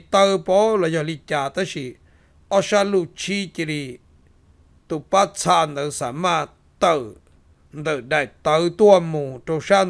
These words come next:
nở tế lì. Bên đi. Chứ giờ ở xa tế dân gà chỉ tàu lì lũ xì hở và.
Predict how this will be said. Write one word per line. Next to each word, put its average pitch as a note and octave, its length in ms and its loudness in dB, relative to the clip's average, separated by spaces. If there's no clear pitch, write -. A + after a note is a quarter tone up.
nở C#3 320 -6
tế C#3+ 180 -2
lì. C#3 380 -8
Bên G3 380 2
đi. C#3+ 360 -8
Chứ D3+ 360 -4
giờ E3+ 140 2
ở G3 220 2
xa A3 200 2
tế F3 340 0
dân G3 220 0
gà G3 140 4
chỉ F3 160 -8
tàu F3+ 380 0
lì F#3+ 260 -2
lũ G#3 180 -4
xì A3 160 0
hở E3+ 320 2
và. D3+ 340 -2